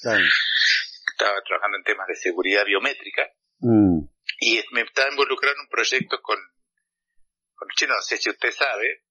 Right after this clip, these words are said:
Speaker 2: pero, por ejemplo, la fábrica de pasaporte de los chinos,
Speaker 1: Ajá.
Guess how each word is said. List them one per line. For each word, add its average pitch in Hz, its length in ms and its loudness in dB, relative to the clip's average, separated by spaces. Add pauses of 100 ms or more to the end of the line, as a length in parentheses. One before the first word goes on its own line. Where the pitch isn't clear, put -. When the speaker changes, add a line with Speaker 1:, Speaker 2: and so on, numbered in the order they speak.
Speaker 2:
pero, - 220 -10 (920)
por - 120 -6
ejemplo, 107 480 -4 (240)
la - 220 -2 (180)
fábrica 135 560 -4
de 98 80 -4
pasaporte - 800 -4
de 95 120 -6
los - 160 -10
chinos, - 680 -4 (240)
Speaker 1:
Ajá. 92 420 4